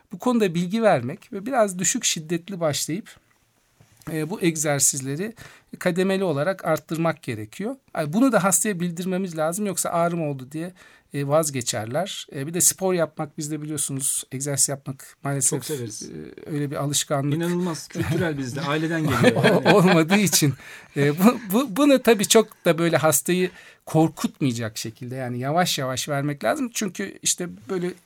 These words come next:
Speaker 1: önüne e, on
Speaker 2: Programı
Speaker 1: tane
Speaker 2: koyunca.
Speaker 1: egzersiz progr-, şeyi verip günde bir saat yapacaksın. Zaten onları ikinciyi verdiğiniz andan itibaren dinlememeye başlar hastalar. Yani bunu da böyle peyderpey,
Speaker 2: <laughs>
Speaker 1: e,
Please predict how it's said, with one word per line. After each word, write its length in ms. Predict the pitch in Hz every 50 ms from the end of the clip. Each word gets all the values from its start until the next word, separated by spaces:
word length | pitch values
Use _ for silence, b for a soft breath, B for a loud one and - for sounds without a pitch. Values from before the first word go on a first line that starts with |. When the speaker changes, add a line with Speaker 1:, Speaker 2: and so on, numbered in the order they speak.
| _ -
Speaker 1:
önüne 440 | - 185 175 175 175 180 175 175 175 175 b b b b b b b b -
e, 260 | - 151 147 147 - - 101 107 - - - - - - - -
on 80 | 175 175
Speaker 2:
Programı 180 | 185 196 151
Speaker 1:
tane 220 | 165 175 165 165 170
Speaker 2:
koyunca. 120 | 165 160
Speaker 1:
egzersiz 520 | 151 147 151 170 165 165 160 - 175 170 -
progr-, 400 | - 165 160 160 156 170 170 -
şeyi 280 | - - 156 156 156 147
verip 300 | 151 160 160 156 _ -
günde 300 | 156 147 151 151 151 160
bir 60 | 170
saat 340 | - - 156 151 147 - 160
yapacaksın. 480 | 151 147 170 151 160 143 - - 247
Zaten 240 | 339 - - 208 202
onları 440 | 196 196 196 196 190 180 190 185 185 _ - -
ikinciyi 480 | 190 - - 214 202 190 185 208 202 190
verdiğiniz 440 | 180 180 180 175 196 196 202 180
andan 220 | 175 151 147 147 151
itibaren 420 | 147 143 - 175 196 247 220 170
dinlememeye 540 | 180 170 180 185 180 165 139 120 117 117 110
başlar 300 | 113 113 - - 127 120
hastalar. 380 | 117 - - - 180 277 339 - B B B B B B B -
Yani 180 | 185 190 190
bunu 180 | 226 240 233 202
da 120 | 196 202
böyle 200 | 202 196 202 190
peyderpey, 640 | - 190 196 202 185 160 151 147 190 190 196 202 - -
Speaker 2:
<laughs> 80 | 180 -
Speaker 1:
e, 240 | 165 160 160 165